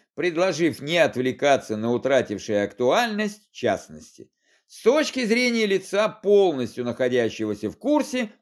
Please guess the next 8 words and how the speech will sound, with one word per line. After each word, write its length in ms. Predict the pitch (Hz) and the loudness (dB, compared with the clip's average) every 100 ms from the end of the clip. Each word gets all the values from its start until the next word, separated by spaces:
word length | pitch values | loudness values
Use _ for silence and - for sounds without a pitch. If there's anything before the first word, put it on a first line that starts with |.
| _ | _
взаимного 840 | - 113 127 180 170 127 104 98 95 | -12 -4 0 0 0 -2 0 0 0
противостояния 1080 | 151 131 107 101 - 110 113 214 240 214 196 | 0 0 0 -2 -2 -2 2 2 0 -4 -6
последних 840 | - 113 - 110 185 180 170 - | -4 -4 -4 -4 -4 -4 -12 -10
полутора 480 | - 101 120 110 107 | -4 -2 -2 -2 -2
столетий. 640 | 101 98 90 80 - 71 _ _ _ _ _ | -2 -4 -2 -4 -8 -20 _ _ _ _ _
С 140 | _ - | _ -4
тех 320 | 147 170 170 | 2 2 4
пор, 440 | 185 208 - - | 4 6 4 -4